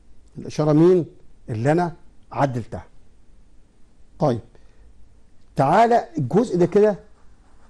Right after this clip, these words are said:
اللي انا بتكلم فيه ده، ده هو اللي خاص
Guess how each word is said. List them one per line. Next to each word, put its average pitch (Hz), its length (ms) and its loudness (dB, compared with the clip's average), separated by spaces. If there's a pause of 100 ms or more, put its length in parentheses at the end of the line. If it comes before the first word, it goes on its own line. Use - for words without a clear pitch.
(1300)
اللي 135 200 2
انا 349 120 4
بتكلم 180 480 0
فيه 185 200 -2
ده، 202 200 0 (1080)
ده 202 360 2 (260)
هو 214 320 4
اللي 170 140 0
خاص 226 500 -2